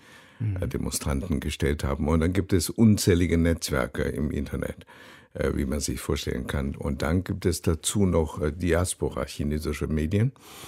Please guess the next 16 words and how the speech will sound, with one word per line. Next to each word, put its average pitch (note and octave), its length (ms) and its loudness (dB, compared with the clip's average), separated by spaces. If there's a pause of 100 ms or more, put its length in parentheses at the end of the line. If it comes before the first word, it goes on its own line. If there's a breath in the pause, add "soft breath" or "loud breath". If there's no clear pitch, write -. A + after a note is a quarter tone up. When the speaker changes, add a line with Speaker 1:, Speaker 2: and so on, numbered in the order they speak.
(400 loud breath)
Speaker 2:
die, D2+ 260 4
äh, - 580 0 (180)
aus - 360 -4
Amerika, D#2+ 580 4
Kanada, D2+ 720 0 (520)
Japan E2+ 560 2
zusehends, E2 720 0
äh, D2+ 280 -2
dann D2+ 300 -2
auch D#2 340 -4
Australien, E2 640 0 (640 loud breath)
die E2 80 4
Hongkonger F2 720 6
direkt, F#2+ 640 2
äh, C#2+ 320 0 (280)
ähm, C#2+ 440 -4